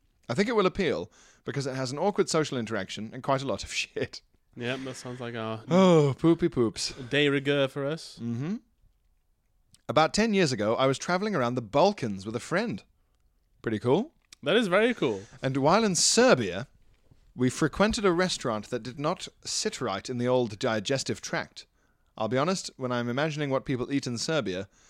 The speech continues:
Speaker 1: in a Serbian restaurant, I'm imagining a lot of, like, lamb. A lot of meat.
Speaker 2: I feel a lot of meat and, like, um,
Speaker 1: Sausages and meatballs and lamb.
Speaker 2: very shiny cherry tomatoes for some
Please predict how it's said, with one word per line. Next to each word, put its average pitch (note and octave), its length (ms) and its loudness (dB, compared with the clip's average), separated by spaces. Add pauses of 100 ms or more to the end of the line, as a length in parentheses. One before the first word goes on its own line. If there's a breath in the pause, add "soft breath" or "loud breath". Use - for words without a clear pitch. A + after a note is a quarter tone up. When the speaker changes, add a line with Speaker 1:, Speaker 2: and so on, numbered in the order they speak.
(540 soft breath)
Speaker 1:
in A#2+ 100 -4
a A#2 40 -2
Serbian C3 380 2
restaurant, G2 460 -6
I'm A2 140 -6
imagining A2+ 460 -6
a G#2 80 -2
lot A2+ 500 0
of, G2+ 180 -8
like, G#2 380 -14
lamb. A2 560 -4 (720 soft breath)
A G2+ 60 -8
lot A#2 160 -2
of B2+ 80 -6
meat. B2 480 -4 (180)
Speaker 2:
I - 40 -18
feel F#3 160 -6
a F#3+ 40 -4
lot G3+ 140 6
of F#3+ 60 0
meat E3+ 360 2
and, D3+ 280 -2
like, C#3+ 300 -4
um, C#3+ 40 -2
Speaker 1:
Sausages C3 420 4
and B2+ 160 -2
meatballs B2 420 0
and G#2+ 140 -4
lamb. A#2 140 -2
Speaker 2:
very D#3 240 0
shiny C#3 560 -6
cherry B2 260 -8
tomatoes A2 640 -8
for - 100 -14
some A2 160 -12